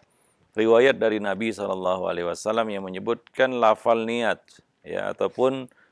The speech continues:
eh, kita katakan kalimat niat itu nggak ada diriwayatkan dari Nabi sallallahu alaihi wasallam. Jadi maksudnya adalah meniatkannya di dalam hati pada malam hari ya,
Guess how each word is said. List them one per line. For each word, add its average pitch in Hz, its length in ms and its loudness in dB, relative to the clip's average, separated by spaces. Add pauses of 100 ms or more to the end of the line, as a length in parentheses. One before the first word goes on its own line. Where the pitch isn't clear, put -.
(320)
eh, 90 1700 0
kita 92 240 -8
katakan 95 480 -4
kalimat 113 560 0
niat 123 320 -2
itu 107 240 -4
nggak 95 320 2
ada 92 400 -2
diriwayatkan 92 640 -2
dari 87 240 -4
Nabi 90 320 -6
sallallahu 85 560 -2
alaihi 82 240 -6
wasallam. 85 560 -2 (480)
Jadi 92 240 0
maksudnya 117 640 -2
adalah 127 400 2 (400)
meniatkannya 113 640 -2
di 101 80 -4
dalam 95 240 0
hati 107 320 -4
pada 95 240 0
malam 87 320 0
hari 82 400 -4
ya, 113 80 -16